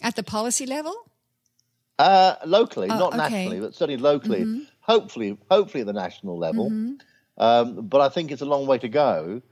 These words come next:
Speaker 2: But I think it's sometimes, you know, you're using A I in its original format as an organizational development, uh, process, as well as using A I as an appreciative mindset.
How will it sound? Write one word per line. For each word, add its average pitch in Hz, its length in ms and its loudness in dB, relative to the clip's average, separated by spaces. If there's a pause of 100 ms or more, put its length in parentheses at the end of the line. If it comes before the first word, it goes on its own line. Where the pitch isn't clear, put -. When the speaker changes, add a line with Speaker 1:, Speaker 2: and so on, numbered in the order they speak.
(360)
Speaker 2:
But 131 120 4
I 139 40 4
think 165 240 -4
it's 151 200 -4
sometimes, 151 760 -2
you 143 180 -6
know, 127 60 4
you're 123 180 6
using 151 520 0
A 135 220 6
I 131 480 4 (400)
in 131 140 0
its - 400 -2
original 127 420 2
format 127 680 0
as 113 180 -4
an 120 60 -4
organizational 120 440 0
development, 120 580 0 (380)
uh, 95 220 -2
process, 92 680 -2 (460)
as 104 120 -2
well 123 140 4
as 113 160 4
using 113 240 -2
A 117 180 2
I 107 260 4
as 101 100 -6
an 107 40 -6
appreciative 104 460 -6
mindset. 104 640 -2